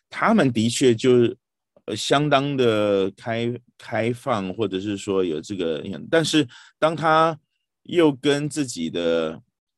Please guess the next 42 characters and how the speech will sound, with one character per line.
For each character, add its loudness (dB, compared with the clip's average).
长 -2
辈 4
或 2
者 0
是 0
他 -4
们 -2
的 0
第 -4
一 -4
代 2
的 -6
时 -6
候 0
交-， 0
交 -2
通 -6
的 -6
时 -10
候， -4
他 -6
们 2
马 2
上 2
又 6
会 6
变 4
回 2
那 -4
个 4
韩 0
国 2
的 2
样 2
子。 -6
<laughs> -8
就 2
是 4
说 4
他 0
可 2
以 4